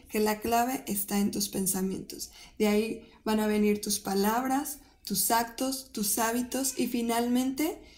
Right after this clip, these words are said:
tu destino. Y eso es lo que Jesús nos está invitando, a hacer una pausa y a cambiar nuestra mente. Y parece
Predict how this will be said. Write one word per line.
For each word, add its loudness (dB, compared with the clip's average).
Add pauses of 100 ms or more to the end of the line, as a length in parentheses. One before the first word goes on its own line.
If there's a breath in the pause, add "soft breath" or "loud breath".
(200 loud breath)
tu 0
destino. 0 (540 soft breath)
Y 10
eso 4
es 6
lo 4
que -8
Jesús 0
nos 2
está -2
invitando, 0 (260 loud breath)
a 0
hacer 2
una 4
pausa 0 (380 soft breath)
y 4
a -2
cambiar 2 (320 loud breath)
nuestra 4
mente. 2 (580 loud breath)
Y 2
parece 2